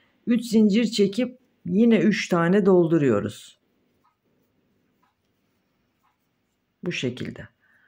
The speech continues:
Bir zincir çekiyoruz arada. İlmek aldık. Diğer boşluğa üç tane daha yapıyoruz.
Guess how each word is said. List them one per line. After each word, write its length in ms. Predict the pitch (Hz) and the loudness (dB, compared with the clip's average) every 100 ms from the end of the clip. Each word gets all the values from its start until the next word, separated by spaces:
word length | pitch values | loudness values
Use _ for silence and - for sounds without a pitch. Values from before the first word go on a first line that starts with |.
| _ _ | _ _
Bir 180 | 202 262 | -2 0
zincir 400 | 226 226 226 233 | 2 4 4 2
çekiyoruz 640 | 226 208 190 170 165 147 | 0 0 0 2 0 2
arada. 640 | 151 139 139 165 208 233 254 - _ _ | 0 2 0 2 0 0 -6 -16 _ _
İlmek 420 | 196 196 202 190 | -2 0 0 0
aldık. 680 | 170 156 147 226 240 - - _ _ _ _ _ _ _ _ _ _ _ _ _ _ _ _ _ _ _ _ _ _ _ _ _ _ _ 175 | 0 0 2 0 0 -6 -20 _ _ _ _ _ _ _ _ _ _ _ _ _ _ _ _ _ _ _ _ _ _ _ _ _ _ _ -2
Diğer 420 | 214 226 240 196 | 2 4 4 4
boşluğa 640 | 185 175 - 156 175 160 | 4 2 0 0 0 2
üç 280 | 196 220 - | 0 -2 -2
tane 360 | 196 185 185 180 | 0 2 2 2
daha 220 | 185 196 | 2 4
yapıyoruz. 960 | 185 - - 139 131 156 214 220 - | 2 0 -2 0 2 2 0 -2 -12